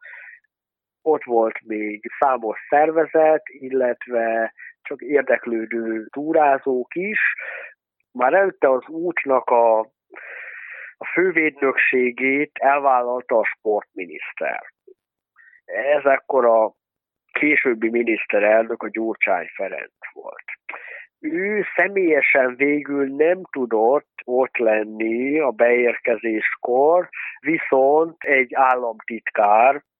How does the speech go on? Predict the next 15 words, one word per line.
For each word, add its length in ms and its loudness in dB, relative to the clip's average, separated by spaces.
ö, 320 -2
képviselte 920 0
őt, 460 -2
Ocsovai 520 -2
Tamásnak, 880 -6
ö, 180 -10
hívták, 680 -2
és 160 -6
ott 160 -6
emlékszem, 680 0
akkor 380 -2
már 140 6
ugye 180 0
volt 280 0
mobiltelefon 1120 0